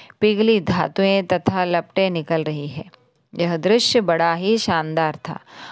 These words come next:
और इसे देखने की हमें बार-बार इच्छा होने लगी। मैं समझ गया कि तुम ज्वालामुखी की बात कह रही हो। हाँ, तुम लोग उसे ज्वालामुखी कहते हो।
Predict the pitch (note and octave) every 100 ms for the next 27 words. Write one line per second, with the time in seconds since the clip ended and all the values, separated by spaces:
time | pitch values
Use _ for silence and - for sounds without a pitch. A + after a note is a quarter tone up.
0 | - G3+ A3+ A#3 A3+ A3+ G#3 E3+ D#3+ F3
1 | F#3 F#3 G3 F#3 D#3+ D#3+ E3 D#3 F3 G3
2 | G#3 F#3 F#3+ G3 - E3 - F#3 G3+ A3
3 | G#3 F3 C#3 - C#3+ - _ _ _ _
4 | - - - G3 A3 G#3+ - G3 G#3+ A3+
5 | G3+ F#3 D3 - _ _ _ G#3 F#3 G#3
6 | G#3 E3+ D#3+ D3+ F3+ G#3+ G#3 G3+ G3 F#3+
7 | G3+ F3+ D#3 D#3+ - _ - G#3 G3+ F3
8 | E3+ D#3+ D#3 C3+ - _ _ _ _ _
9 | - F#3 E3 - - - _ A#3+ B3 B3+
10 | B3 B3 G#3+ G3+ G3 F#3+ F3 E3 D3 E3+
11 | F#3 F3+ G3 G3 F#3+ F#3 F3+ G3 F#3+ G3